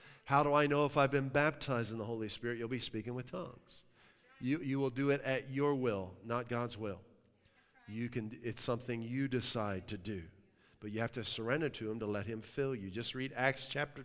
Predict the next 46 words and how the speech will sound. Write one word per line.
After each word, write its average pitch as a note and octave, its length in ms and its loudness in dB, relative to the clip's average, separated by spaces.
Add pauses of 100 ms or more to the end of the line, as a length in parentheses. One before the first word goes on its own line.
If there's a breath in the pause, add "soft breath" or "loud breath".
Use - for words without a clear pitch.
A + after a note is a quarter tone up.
two, D#3 340 -4 (380 loud breath)
study D3 600 4
it, F#3 180 2
read C#3 280 2
it D#3 80 4
a B2+ 60 -8
few D3 240 -4
hundred D3+ 260 0
times, D3+ 480 0 (300 loud breath)
and C3 80 -4
say, C#3+ 160 2
"God, C#3+ 280 4
do D#3 140 4
it D#3 120 -2
to D#3 60 -6
me." C3 280 2 (1080 soft breath)
He'll A2+ 140 0
do D3+ 240 6
it. G2 100 -4 (580 soft breath)
You B2 80 -2
just - 120 -2
need B2+ 140 2
to B2 100 6
understand, C3+ 600 2
he B2 100 0
sure C#3 200 0
will. C#3 300 0 (320 loud breath)
Now, C3+ 200 8
if D3+ 260 6
you're C#3 160 6
born D3 460 4
again, D3 420 6
if C3+ 100 2
you've C#3+ 160 -2
put C#3+ 220 -2
your B2 80 2
faith F#3+ 320 0
in C#3 100 2
Christ, B2+ 340 0
the B2 80 0
Holy D3+ 280 2
Spirit E3 420 0
is A#2+ 180 0
living C#3 300 0
in D#3 180 0
you. A#2 280 -2